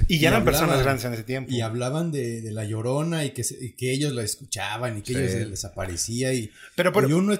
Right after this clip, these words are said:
Speaker 2: y uno tenía miedo de esas madres.
Speaker 1: Sí, escuchabas eso, pero ni, en ningún momento, al menos a mí, me dijeron, "Si no te duermes, viene La Llorona por ti". No,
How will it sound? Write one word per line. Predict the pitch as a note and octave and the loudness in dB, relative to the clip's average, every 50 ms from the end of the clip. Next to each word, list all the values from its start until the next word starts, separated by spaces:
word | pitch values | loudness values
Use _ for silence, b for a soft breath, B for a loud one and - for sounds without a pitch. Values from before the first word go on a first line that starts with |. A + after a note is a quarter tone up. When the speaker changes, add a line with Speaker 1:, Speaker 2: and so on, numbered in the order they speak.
| - C3+ | 0 -2
Speaker 2:
y | C#3 | 0
uno | E3+ A3 C4 | 0 0 -2
tenía | C4 - C#3 B2+ B2 A#2 A2+ | -2 -2 -2 0 0 0 0
miedo | A2+ B2 D3 F3 E3+ D3 C3 | -2 -2 -2 -2 -2 -2 -2
de | A#2+ | -4
esas | A#2+ A2 G#2+ G#2 A2+ | -4 -6 -8 -8 -6
madres. | B2+ D3 D#3 D#3+ C#3 C3+ | -6 -6 -4 0 2 4
Speaker 1:
Sí, | - B3 A#3 F3+ - | 4 4 4 4 2
escuchabas | E3+ - - - G3 - - C#4 D#4 E4+ - | -2 -2 -2 -4 -2 2 4 4 4 4 4
eso, | C#4+ A#3+ - C4+ A3+ | 2 2 2 2 4
pero | - G#3+ F3 E3 D#3 | 4 4 6 6 4
ni, | D#3+ D#3 E3+ | 4 4 4
en | F#3 D#3+ E3+ | 4 6 6
ningún | F3 E3+ F3+ A3+ A#3+ | 6 6 6 6 6
momento, | A#3+ A3+ G#3+ G#3 G3 - A3 A3 G#3+ - - _ _ _ _ _ _ _ - - - | 6 6 6 4 4 4 2 2 2 -2 -12 _ _ _ _ _ _ _ -10 -2 0
al | C#3+ C3+ C#3 | 0 0 2
menos | D3+ D3+ D3 C#3+ A#2+ - | 2 2 2 0 0 0
a | B2 A#2+ | 0 2
mí, | C#3+ F3 A#3+ D4 - - _ _ _ _ _ _ _ _ _ - | 2 2 2 0 -2 -10 _ _ _ _ _ _ _ _ _ -4
me | C3+ C3 C3 | -2 -2 0
dijeron, | A#2+ C3 D#3+ D3+ C3+ A#2+ B B B B B B B B | 0 2 2 4 2 2 B B B B B B B B
"Si | - - | 0 4
no | E3+ G#3 C4 C4 | 6 6 6 6
te | B3 A3 | 8 6
duermes, | A3+ A3+ A3+ G#3+ E3+ | 6 6 6 4 2
viene | F#3 F#3+ F#3+ | 2 2 4
La | E3+ C#3+ | 4 4
Llorona | C3 A#2+ B2+ B2+ B2+ A#2 | 4 4 2 2 0 -2
por | - G#2 | -4 -8
ti". | - - - - | -10 -10 -2 2
No, | D#3 E3 F#3+ F#3+ D3+ | 4 6 6 6 4